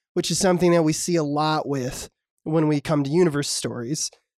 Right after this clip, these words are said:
Uh, and in this story, it's as simple as, "There's barbarians at the gate.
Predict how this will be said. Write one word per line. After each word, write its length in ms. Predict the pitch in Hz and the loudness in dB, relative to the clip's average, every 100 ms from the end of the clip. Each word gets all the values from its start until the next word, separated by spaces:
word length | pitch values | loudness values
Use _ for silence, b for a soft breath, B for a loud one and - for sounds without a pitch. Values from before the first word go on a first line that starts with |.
| _ - | _ -4
Uh, 280 | 165 165 160 | 2 2 2
and 360 | 156 170 160 151 | 2 2 2 0
in 180 | 165 170 | 2 4
this 200 | 175 - | 2 2
story, 320 | 175 156 151 | 2 2 2
it's 140 | 151 | 2
as 120 | 160 - | 0 0
simple 380 | 165 151 151 | 0 0 0
as, 260 | 147 135 - | 0 -2 0
"There's 200 | 185 160 | 2 4
barbarians 680 | 214 233 262 277 269 254 254 | 4 4 4 4 4 2 2
at 140 | 247 | 0
the 60 | 196 | 0
gate. 380 | 269 269 196 | 0 0 -2